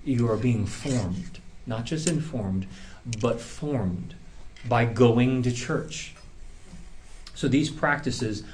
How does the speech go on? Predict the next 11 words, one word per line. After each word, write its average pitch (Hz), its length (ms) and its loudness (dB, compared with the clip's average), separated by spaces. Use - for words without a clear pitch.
are 127 160 6
actually 127 320 2
shaping 143 640 6
us 90 220 0
to - 120 -6
desire 107 460 4
the 104 80 0
kingdom 98 380 0
of 85 120 0
God. 92 320 -4
Good? 175 480 8